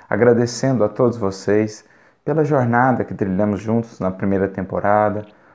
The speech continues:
por todo o aprendizado que pudemos compartilhar, trocar,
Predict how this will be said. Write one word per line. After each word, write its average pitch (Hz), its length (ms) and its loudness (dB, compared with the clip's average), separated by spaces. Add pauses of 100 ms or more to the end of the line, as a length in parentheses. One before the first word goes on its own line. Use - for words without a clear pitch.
(100)
por 113 140 -4
todo 120 360 2
o - 40 0
aprendizado 107 760 0
que - 100 -20
pudemos 98 400 -4
compartilhar, 92 920 -4
trocar, 101 640 -2